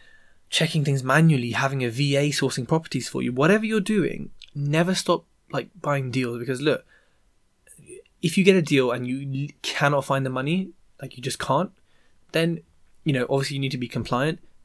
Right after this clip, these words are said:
but you can sell the deal on as a deal sourcer. Don't be doing that if you're not compliant, obviously. Uh, or you may be able to sc-, secure a lease option on it, or, like, I always say, look, once you have a deal, like, just make it work. Find the money,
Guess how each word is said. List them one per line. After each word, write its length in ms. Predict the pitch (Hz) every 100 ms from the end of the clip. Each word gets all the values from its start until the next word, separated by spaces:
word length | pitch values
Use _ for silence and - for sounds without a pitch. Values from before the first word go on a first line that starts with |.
| - -
but 100 | 127
you 140 | 170
can 120 | 170
sell 220 | 165 143 135
the 80 |
deal 220 | 127 143 233
on 200 | 139 -
as 100 | 120
a 40 | 120
deal 180 | 123
sourcer. 340 | - - - - _ _ _ _ _ _ - - -
Don't 160 | 143 139
be 60 |
doing 160 | 127 120
that 80 | 117
if 100 | 135
you're 80 | -
not 80 |
compliant, 340 | - 117 117 113
obviously. 460 | 123 117 - - _ _ _ _ _ _ _ _
Uh, 240 | 127 123 117 - - _ _
or 460 | 147 139 135 135 - - -
you 260 | 139 139 131
may 220 | 131 135
be 100 | 139
able 120 | 127
to 60 | -
sc-, 320 | - 139 -
secure 340 | - - 139
a 20 |
lease 400 | 135 151 175 -
option 300 | 135 - 123
on 120 | 117 110
it, 100 | -
or, 240 | 131 123 - - - _ _ _ -
like, 160 | 143 -
I 120 | 143 180
always 300 | 202 185 -
say, 140 | 143
look, 260 | 143 127 117
once 280 | 156 180
you 60 | 196
have 140 | 190
a 40 | 143
deal, 360 | - 127 131
like, 140 | 135 120
just 200 | - 127
make 520 | 123 131 139 151 -
it 160 | 135 120
work. 460 | 123 113 - - -
Find 360 | - 123 156
the 60 | 170
money, 420 | 151 143 143